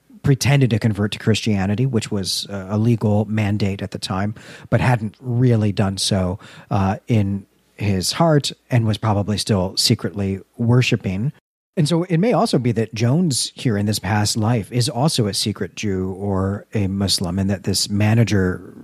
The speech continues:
figure is trying to learn the name of the person who leads their worship services or something. This is not actually gonna come back in the story, and I'm not quite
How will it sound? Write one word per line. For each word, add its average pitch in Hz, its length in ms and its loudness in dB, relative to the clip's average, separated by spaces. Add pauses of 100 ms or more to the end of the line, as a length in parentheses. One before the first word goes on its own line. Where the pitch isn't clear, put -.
figure 98 480 0
is 98 160 -2
trying 107 300 0
to 104 80 -2
learn 104 400 2
the 101 80 0
name 107 340 0 (360)
of 117 120 2
the 120 80 2
person 113 320 2
who 104 160 0
leads 101 320 -2
their 101 300 0
worship 104 580 0
services 92 500 -2
or 92 100 -2
something. 104 460 0 (460)
This 151 140 0
is 156 80 2
not 139 160 2
actually 120 260 2
gonna 117 160 0
come 117 160 0
back 101 260 0
in 120 60 0
the 110 80 -2
story, 113 300 0
and 139 80 2
I'm 117 80 0
not 131 220 -2
quite 135 260 -4